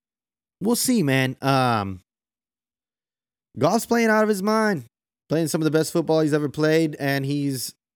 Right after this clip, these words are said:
a top ten quarterback right now. I know you are. <laughs> I know you're willing to risk it on Hendon Hooker,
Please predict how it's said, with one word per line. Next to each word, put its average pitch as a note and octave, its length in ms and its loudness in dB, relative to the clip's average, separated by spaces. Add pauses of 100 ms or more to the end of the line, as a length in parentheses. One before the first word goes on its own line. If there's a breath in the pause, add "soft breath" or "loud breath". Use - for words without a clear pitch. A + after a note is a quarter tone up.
a B2 80 0
top C#3+ 280 -2
ten C3+ 240 -2
quarterback A#2 520 0
right G#2 180 0
now. F#2 300 -2 (1500)
I B2+ 100 2
know F3+ 120 4
you F3 300 4
are. A2+ 300 4 (240)
<laughs> - 220 -8
I B2+ 100 0
know F#3+ 160 4
you're A3 220 4
willing F3+ 600 4 (800)
to F3+ 140 4
risk E3 320 2
it E3 100 4
on D3+ 160 4
Hendon C#3+ 280 0
Hooker, B2 480 0